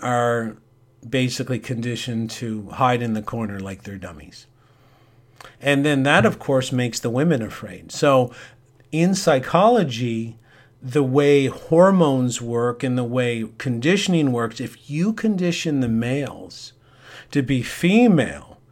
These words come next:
in order to keep the electrical attraction between the two partners, like, evident or open, the female has to take the male role. So what do you think we're seeing today? We're seeing aggressive women,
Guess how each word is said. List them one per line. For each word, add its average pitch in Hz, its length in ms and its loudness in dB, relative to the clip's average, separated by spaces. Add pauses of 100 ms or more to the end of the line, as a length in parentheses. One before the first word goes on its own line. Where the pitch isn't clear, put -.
(340)
in 147 180 2
order 185 380 4
to 220 100 0
keep - 360 -6
the 160 80 0
electrical 139 800 0
attraction 139 920 -2
between 127 500 -2
the 113 100 -8
two 170 280 -4
partners, 131 880 -2 (1400)
like, 92 280 -10 (400)
evident - 640 0 (180)
or - 360 -2
open, - 440 6 (640)
the 135 180 0
female 196 680 4
has 131 240 0
to 127 120 -8
take 120 280 -4
the 120 100 -4
male 117 360 -4
role. - 360 -18 (580)
So - 140 -4
what 143 220 6
do 202 40 2
you 190 80 2
think 185 300 -2
we're 156 100 2
seeing 143 440 0
today? 127 340 -2
We're 110 140 -4
seeing 104 280 -10
aggressive 143 640 -4
women, 147 580 -2